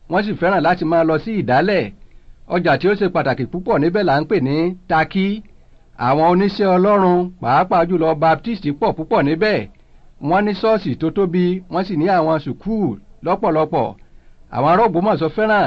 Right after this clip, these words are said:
láti máa ṣe ọbẹ̀ gbẹ̀gìrì àti ọkà àmàlà. Ọ̀yọ́, Ìlọrin, Èjìgbò àti àwọn ìlú bẹ́ẹ̀ lọ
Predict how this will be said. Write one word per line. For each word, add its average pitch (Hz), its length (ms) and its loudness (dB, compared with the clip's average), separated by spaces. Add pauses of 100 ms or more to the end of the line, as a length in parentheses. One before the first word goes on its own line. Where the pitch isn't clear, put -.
láti 175 300 -2
máa 175 220 2
ṣe 175 200 0 (360)
ọbẹ̀ 160 360 2
gbẹ̀gìrì 131 520 0 (480)
àti 127 340 -2 (180)
ọkà 160 280 0
àmàlà. 123 420 0 (680)
Ọ̀yọ́, 127 480 2 (560)
Ìlọrin, 175 600 2 (440)
Èjìgbò 135 500 0 (320)
àti 127 260 -2
àwọn 170 260 4
ìlú 156 180 0
bẹ́ẹ̀ 190 240 2
lọ 165 180 4